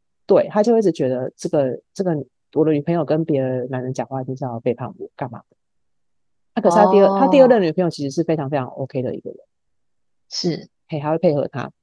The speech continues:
Speaker 1: 但是他当时也有可能一个决定是，他也可能会觉得说，“我不要再谈感情，因为第一个女朋友就是背叛我。”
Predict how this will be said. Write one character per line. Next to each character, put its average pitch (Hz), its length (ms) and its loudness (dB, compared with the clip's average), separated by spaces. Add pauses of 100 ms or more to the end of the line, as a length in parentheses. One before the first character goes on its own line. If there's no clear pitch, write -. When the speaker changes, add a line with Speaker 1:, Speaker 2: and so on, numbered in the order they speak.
(480)
Speaker 1:
但 269 120 4
是 269 100 2
他 247 180 2 (100)
当 240 160 0
时 226 120 2
也 160 60 6
有 160 120 6
可 175 120 -2
能 135 100 -2
一 - 20 -6
个 160 100 2
决 151 120 0
定 156 180 0
是， 160 100 -2
他 160 180 -2
也 139 140 0
可 143 160 -10
能 117 120 -12
会 143 180 -4 (200)
觉 139 120 -4
得 127 120 -4
说 143 140 -4
，“我 135 160 -2
不 - 100 -4
要 156 160 0
再 156 120 -2
谈 123 260 -8 (220)
感 98 200 -6
情， - 280 -14
因 160 160 -6
为 151 220 -2 (120)
第 165 120 -2
一 156 60 -2
个 139 180 -4
女 123 200 -12
朋 131 100 -6
友 123 120 -6
就 120 100 -6
是 127 160 -6
背 120 140 -4
叛 120 160 -8
我。” - 80 -14